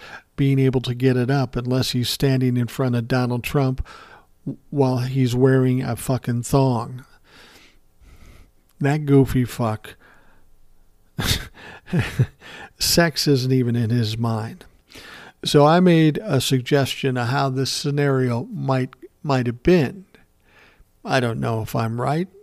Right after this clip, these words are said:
and it's a rumor, I'll grant you that, and it's just my guess. We know the Koch brothers were involved. We know somebody in the Koch family did have something to do with Lauren Boebert.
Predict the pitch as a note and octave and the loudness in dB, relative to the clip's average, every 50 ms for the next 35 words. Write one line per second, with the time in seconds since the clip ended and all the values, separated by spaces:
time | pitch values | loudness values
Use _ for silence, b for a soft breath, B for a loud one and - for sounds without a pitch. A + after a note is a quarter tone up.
0 | F4 C4+ D#3 C3+ B2 B2 B2 A#2+ A#2 - B2+ A#2 A2 A2+ B2 B2+ C3 C3 C#3 D3+ | -12 -8 -4 -4 -2 -2 -4 -6 -6 -4 -6 -4 -2 0 2 4 4 4 4 2
1 | F3 F#3 F3 A3 G3+ D3+ B2 B2 A#2+ B2+ B2+ B2 B2 B2 B2+ - - C3 B2 A#2 | 0 -2 -4 -6 -6 -4 -4 -4 -4 -4 -4 -4 -4 -4 -4 -4 -4 -4 -4 -4
2 | B2 B2 C#3 E3 G#3+ B3+ G#3+ E3 C#3 B2+ - - - D#3+ C#3+ - - - C3+ C3 | -4 -4 -4 -4 -6 -6 -6 -6 -6 -6 -6 -4 -2 -2 -2 -2 -2 -2 -2 0
3 | B2+ B2+ C3 B2+ A2+ _ B B B B B B B B - C#3 B2+ C#3+ D3 C3 | 0 0 0 -2 -4 _ B B B B B B B B -8 0 2 4 4 4
4 | B2+ B2 C3 - - - - - _ _ _ _ _ _ _ _ B B B B | 4 0 -4 -6 -6 -8 -10 -12 _ _ _ _ _ _ _ _ B B B B
5 | B B B B C#3+ C#3+ D3+ E3 E3 D3+ D3 C3+ - E3 D#3+ D3+ D3+ E3 - C#3+ | B B B B 0 2 2 2 2 0 0 0 2 2 2 2 2 0 0 0
6 | C3+ B2+ B2+ A#2+ G#2+ B2+ B2+ A#2+ A#2+ A#2+ A#2 A#2+ C3 C3+ C3 B2 B2 A#2 B2+ B2+ | 0 0 0 -2 -2 -2 -2 -2 -2 -2 -2 0 2 2 2 2 2 4 4 4
7 | C3 D3 D3+ D#3 - - - D#3 C#3+ C#3+ C#3+ C3+ C#3 C3+ C3 C3 C3 - - D3 | 6 6 6 6 6 4 4 4 6 6 6 4 4 4 4 4 2 4 6 6
8 | C#3+ C#3 C3+ - - C#3 C#3 C3+ B2+ B2+ C3+ C3 B2+ - B B B B B B | 6 6 4 2 0 0 2 4 4 4 4 2 2 0 B B B B B B
9 | B - - D3+ D#3 C#3+ C3 C3+ C3+ C3 B2 - - D3 C3+ C3 C3 C#3+ C3+ C3 | B 0 2 4 4 4 4 2 2 0 0 -2 -2 -2 -2 0 0 0 0 0
10 | C3 B2+ - C3+ B2+ B2 B2+ C#3 C#3+ C#3+ C#3 C3+ C3 A#2 - B B B B B | 0 -2 -2 -4 -4 -2 0 2 2 4 4 2 0 -2 -4 B B B B B
11 | B B - C3+ C3 B2+ C3 B2+ B2+ B2+ B2+ B2 B2 B2 B2 C#3+ D#3 D#3+ D#3 C#3+ | B B 2 4 4 4 4 4 2 4 2 2 0 0 0 0 2 2 2 2
12 | B2+ C3 B2+ B2+ - A3+ | 0 -4 -8 -8 -10 -14